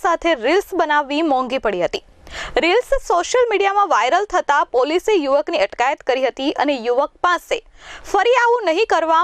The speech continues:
માફી મંગાવી સોશિયલ મીડિયામાં પોલીસે વીડિયો વાયરલ કર્યો હતો. કામરેજ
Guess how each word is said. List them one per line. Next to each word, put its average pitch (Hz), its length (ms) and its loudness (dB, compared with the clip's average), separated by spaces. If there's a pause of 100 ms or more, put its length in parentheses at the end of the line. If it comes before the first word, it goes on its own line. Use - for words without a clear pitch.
માફી 311 380 0
મંગાવી 320 500 0
સોશિયલ 427 480 -2
મીડિયામાં 349 480 0
પોલીસે 320 480 0
વીડિયો 269 400 0
વાયરલ 247 320 0
કર્યો 175 240 -4
હતો. - 160 -2 (960)
કામરેજ 339 320 2